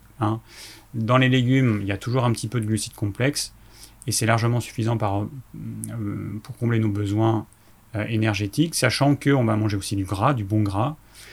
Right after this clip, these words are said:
sous forme de beurre bio, d'huile d'olive, euh, le be-, le gras qui est naturellement dans certains aliments,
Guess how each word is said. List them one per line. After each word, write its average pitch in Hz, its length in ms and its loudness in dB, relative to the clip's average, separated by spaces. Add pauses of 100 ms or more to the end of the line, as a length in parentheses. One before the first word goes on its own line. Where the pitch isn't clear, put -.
(160)
sous - 140 -10
forme 113 260 2
de 107 80 0
beurre 101 240 -2
bio, 117 500 2 (460)
d'huile 110 400 0
d'olive, 117 560 4 (440)
euh, 104 180 0
le 104 100 2
be-, 104 220 -4
le 107 180 -2
gras 113 240 2
qui 117 100 -4
est 107 40 2
naturellement 110 560 2
dans 113 140 2
certains 110 440 -2
aliments, 107 460 2